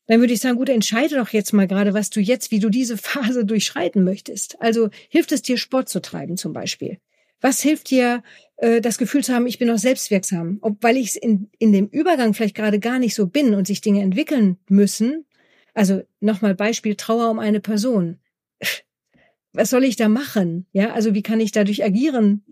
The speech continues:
helfen? Da kann ich nur sagen, gut, was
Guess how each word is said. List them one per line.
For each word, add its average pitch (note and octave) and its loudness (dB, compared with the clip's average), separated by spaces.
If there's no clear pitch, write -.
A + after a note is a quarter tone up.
helfen? A#3 0
Da G3 -4
kann A#3+ 0
ich B3 0
nur A#3 0
sagen, G#3+ 0
gut, G#3 -2
was G#3+ -2